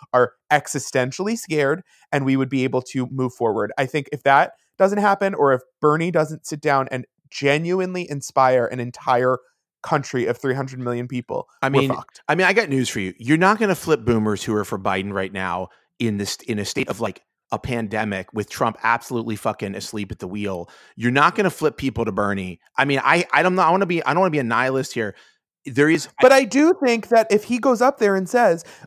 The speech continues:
Speaker 1: uh, "Every single person should be guaranteed healthcare so this never happens again,"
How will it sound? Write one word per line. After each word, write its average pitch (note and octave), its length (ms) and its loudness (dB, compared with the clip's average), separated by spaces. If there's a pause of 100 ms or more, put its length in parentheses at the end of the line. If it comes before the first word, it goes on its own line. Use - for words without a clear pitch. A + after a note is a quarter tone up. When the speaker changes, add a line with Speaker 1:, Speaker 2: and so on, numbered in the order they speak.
Speaker 1:
uh, F3+ 80 4 (240)
"Every G#3+ 280 6
single A3+ 240 0
person G#3+ 300 -2
should F3+ 160 -8
be F3+ 80 -6
guaranteed E3 420 -4
healthcare D#3+ 360 -2
so - 100 -12
this C#3+ 160 -4
never C#3 220 2
happens C#3+ 300 2
again," C3+ 200 0